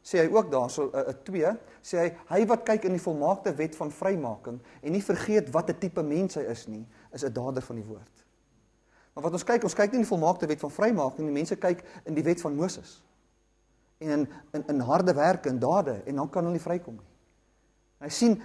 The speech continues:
want die wet openbaar jou sonde, dan sien jy die hele tyd, "Ek kan nie, ek kan nie." En dis hoekom jy nie kan nie.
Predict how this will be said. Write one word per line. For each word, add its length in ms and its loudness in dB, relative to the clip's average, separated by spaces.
want 160 4
die 80 6
wet 320 6
openbaar 560 8
jou 80 4
sonde, 400 2
dan 80 -2
sien 200 -2
jy 100 2
die 100 2
hele 120 4
tyd, 160 -2
"Ek 120 -8
kan 180 -4
nie, 140 -8
ek 120 -12
kan 180 -4
nie." 140 -12
En 80 -6
dis 120 2
hoekom 200 4
jy 60 4
nie 80 2
kan 180 0
nie. 240 -10